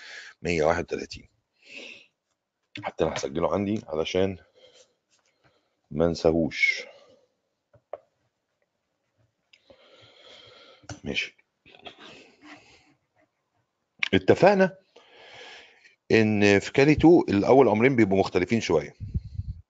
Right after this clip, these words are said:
يا ريكوردد، ريكوردد، ريكوردد، لا، ريكوردد. اول ما، اول ما قلت لكم انا رجعت دوست ريكوردنج. هو المفروض بتطلع صوت، وال-، بس تقريبا انا الوحيد اللي بسمعه يعني.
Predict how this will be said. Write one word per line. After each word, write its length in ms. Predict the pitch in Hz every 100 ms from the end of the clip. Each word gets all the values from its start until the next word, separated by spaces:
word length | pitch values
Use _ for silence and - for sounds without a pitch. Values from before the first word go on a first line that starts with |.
| _ -
يا 180 | 98 143
ريكوردد، 560 | 131 - 170 95 80 - -
ريكوردد، 460 | 90 123 110 80
ريكوردد، 380 | 80 104 90 73
لا، 180 | 90 - _ - -
ريكوردد. 380 | 80 110 107 87
اول 200 | 92 82
ما، 720 | 76 73 71 69 69 71 78 _ _ _ -
اول 140 | 101 98
ما 60 |
قلت 140 | 82 101
لكم 180 | -
انا 160 | 80 78
رجعت 300 | 76 98 76
دوست 520 | 73 73 65 82 -
ريكوردنج. 420 | 65 - 69 - - - -
هو 60 | 87
المفروض 280 | 90 107 131
بتطلع 300 | 120 110 92
صوت، 300 | - 87 76
وال-، 460 | 78 76 71 71
بس 160 | 71 -
تقريبا 300 | 65 78 90
انا 120 | 85
الوحيد 240 | 78 76 78
اللي 140 | 69
بسمعه 300 | - 67 65
يعني. 160 | _